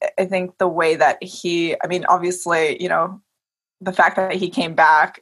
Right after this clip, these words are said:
kind of half-heartedly hoping that I would be there was cute. I mean, that's not always gonna happen in a lot of s-, situations, right? Um, but yeah, I think the conversation went well because he's, the way that he, like, I don't know, it was just,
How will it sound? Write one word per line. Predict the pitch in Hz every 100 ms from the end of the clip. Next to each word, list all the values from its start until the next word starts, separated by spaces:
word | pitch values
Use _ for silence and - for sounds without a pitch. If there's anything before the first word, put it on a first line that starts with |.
| _
kind | 190 170
of |
half-heartedly | - - 165 - 151 147 147
hoping | 185 185 160
that | 170 156
I |
would | 147
be | 156 143
there | 143 160 185 170
was | 170 175 _ _ - _
cute. | - 156 165 180
I | 175
mean, | 165
that's | 165 165
not | 165 165
always | 160 180
gonna | 170 180
happen | - 175 - 175 185
in | 175 170
a |
lot | 160 156
of | 165
s-, | 180 _ - - 165
situations, | - 156 147 135 156 175 175 175
right? | 143 151 - _ - - - -
Um, | 156 117 95 - 185 165
but | 170 156 143 117 - _ - - - _ _ _ _ _
yeah, | 240 196
I | 165 180
think | 185
the | 196
conversation | 190 170 175 165 - 165
went | 156 151
well | 165 156
because | 160 180 160
he's, | - 170 170 -
the | 175
way | 160 170 165
that | 139 -
he, | - 165 -
like, | - 185 - -
I | 185
don't | 170
know, | 160 170 _ _ _
it | 214
was | 220 226
just, | 240 240